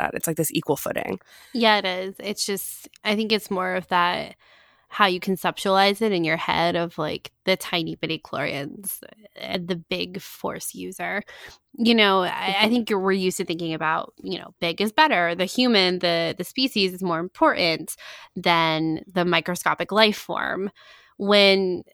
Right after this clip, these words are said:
Speaker 2: <sighs> that isn't true, because the microscopic life form is a part of the living force and the cosmic force, and that's what's actually providing the species with more force powers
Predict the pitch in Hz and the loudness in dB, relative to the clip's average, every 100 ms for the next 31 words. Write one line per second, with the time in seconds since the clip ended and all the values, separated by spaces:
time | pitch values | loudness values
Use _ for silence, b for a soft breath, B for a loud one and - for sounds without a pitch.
0 | - - - - - _ _ _ _ - | -20 -18 -18 -20 -20 _ _ _ _ -16
1 | 190 202 185 185 190 190 175 - - 185 | -2 4 4 4 2 0 -2 -4 -2 -2
2 | 254 269 185 175 - 175 165 - - 160 | 0 0 0 -4 -4 -2 -2 -6 -4 -4
3 | 170 - 156 - 175 180 175 170 170 170 | -4 -4 -4 -4 -4 -4 -6 -2 -2 0
4 | 170 160 160 170 - 180 - 180 170 160 | -2 -4 -4 -4 -2 -2 -2 -4 -2 -6
5 | 170 - - 196 202 170 170 - 165 - | -6 -10 -4 -4 -4 -8 -8 -14 -10 -6
6 | 175 - 175 180 - b b b _ - | -6 -6 -6 -6 -8 b b b _ -6
7 | 180 170 165 165 170 180 175 - 175 190 | 2 4 4 2 0 -2 -4 -8 -6 -2
8 | 190 180 165 170 170 160 160 - 180 165 | -2 -2 -4 -2 0 0 -2 -2 -4 -6
9 | - 170 170 180 240 302 | 0 4 6 6 2 0